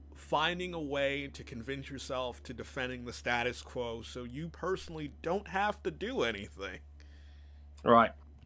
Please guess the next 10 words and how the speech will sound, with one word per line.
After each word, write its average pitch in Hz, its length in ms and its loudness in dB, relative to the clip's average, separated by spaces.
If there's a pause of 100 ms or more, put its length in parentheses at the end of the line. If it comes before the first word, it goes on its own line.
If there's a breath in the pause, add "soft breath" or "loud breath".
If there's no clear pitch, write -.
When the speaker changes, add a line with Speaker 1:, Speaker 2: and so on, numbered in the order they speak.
(1600)
Speaker 1:
Uh, 107 380 -2
and 120 420 -4 (480)
it's, - 580 -4 (1200)
phew, 95 580 -10
it, 117 200 -4 (260)
it's - 580 -8 (1300)
kind 170 640 -2
of 151 300 -2 (1700)
the, 120 380 -8 (1040)
the, 190 100 0